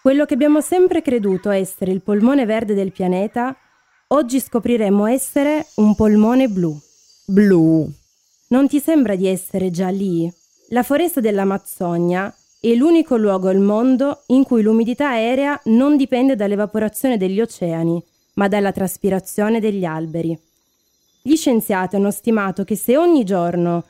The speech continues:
Speaker 1: da Rio delle Amazzoni vengono riversate nell'oceano diciassette miliardi di tonnellate d'acqua,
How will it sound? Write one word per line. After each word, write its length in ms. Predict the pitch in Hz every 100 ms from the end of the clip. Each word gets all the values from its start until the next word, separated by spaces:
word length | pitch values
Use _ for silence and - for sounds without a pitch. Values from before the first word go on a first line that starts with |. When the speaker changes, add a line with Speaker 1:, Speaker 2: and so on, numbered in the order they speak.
| _
Speaker 1:
da 140 | 175 185
Rio 160 | 220
delle 200 | 208 185
Amazzoni 680 | 185 185 170 - - 175 175 - _ -
vengono 260 | 226 254
riversate 540 | 262 254 285 277 330 302
nell'oceano 800 | 226 196 190 - 180 170 175 175
diciassette 800 | 180 202 233 208 - 320 - 233
miliardi 720 | 196 190 190 185 180 175 180
di 120 | 175
tonnellate 640 | - 190 190 196 226 220
d'acqua, 600 | 165 160 160 _ - 196